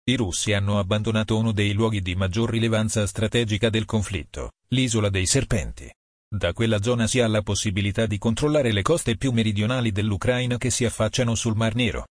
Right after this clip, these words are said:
nonché la linea costiera moldava e romena. Alla stessa maniera si ha modo di vigilare una serie di rotte commerciali, di notevole importanza, come quelle che partono da Odessa.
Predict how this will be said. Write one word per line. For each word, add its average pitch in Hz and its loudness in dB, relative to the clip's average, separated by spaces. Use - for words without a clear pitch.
nonché 110 2
la 107 4
linea 113 2
costiera 117 0
moldava 107 2
e 101 2
romena. 101 -2
Alla 113 4
stessa 127 0
maniera 104 2
si 123 -2
ha 113 4
modo 117 2
di 104 0
vigilare 113 2
una 98 0
serie 131 2
di 113 2
rotte 123 0
commerciali, 95 -2
di 113 -2
notevole 123 2
importanza, 90 -4
come 131 0
quelle 156 2
che 110 0
partono 117 0
da 117 2
Odessa. 92 -4